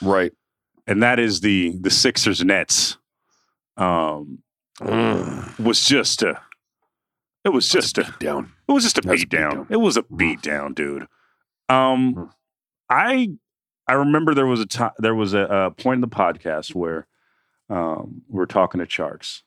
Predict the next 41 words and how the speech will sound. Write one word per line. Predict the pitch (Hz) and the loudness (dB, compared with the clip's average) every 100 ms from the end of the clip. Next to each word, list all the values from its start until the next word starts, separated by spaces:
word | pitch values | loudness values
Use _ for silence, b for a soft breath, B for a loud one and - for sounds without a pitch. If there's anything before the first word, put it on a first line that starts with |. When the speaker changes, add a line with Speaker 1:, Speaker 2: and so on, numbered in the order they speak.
| _ _ _ _ _ _ | _ _ _ _ _ _
Speaker 2:
uh, | 101 85 | 0 0
from | - 90 | -2 0
Upside | 85 - 80 78 | 2 4 2 2
High. | 78 | -2
Make | 78 80 | -2 -4
sure | 80 | -2
you | 73 | -4
guys | 71 | -6
go | 69 | -6
check | - 69 | -6 -6
that | 73 | -4
out. | 69 67 B B B | -4 -4 B B B
We | 107 | -2
were | 101 | 2
talking | 143 127 | 2 2
to | 104 | 0
Charks, | - 87 80 | 0 0 0
and | 90 | 0
I | 101 123 127 110 92 78 _ _ _ | 2 2 0 0 -2 -6 _ _ _
just | 95 85 | -10 0
brought | 101 92 | 2 2
up | 87 | 0
the | 80 | -6
point | 101 87 | -4 -2
of | 82 | -2
just | 82 - | -4 -2
like, | 87 76 - | -2 -2 0
are | 113 | 0
the, | 123 131 - _ _ | 2 0 -2 _ _
are | 135 | 0
the | 131 107 101 - - | 0 0 -2 -8 -6
Sixers | - 262 320 320 | 0 2 2 0
just | 294 | 2
gonna | 311 247 | 2 2
go | 185 220 | 2 2
out | 220 | 0
and | 202 175 | -2 -2
just, | 185 - - _ _ _ _ 202 | -2 -2 -8 _ _ _ _ 0
you | |
know, | 156 113 | 2 2
just | 147 123 | 0 -4